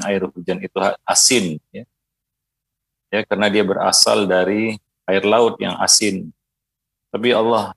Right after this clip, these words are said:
Maha Sayang kepada manusia, Allah turunkan,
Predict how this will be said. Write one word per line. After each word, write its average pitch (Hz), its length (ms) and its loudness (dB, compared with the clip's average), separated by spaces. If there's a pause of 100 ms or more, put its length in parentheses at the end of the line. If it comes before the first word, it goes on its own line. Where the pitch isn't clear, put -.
(140)
Maha 98 320 -2
Sayang 104 400 2
kepada 92 320 -2
manusia, 101 720 0 (560)
Allah 107 240 0
turunkan, 117 720 0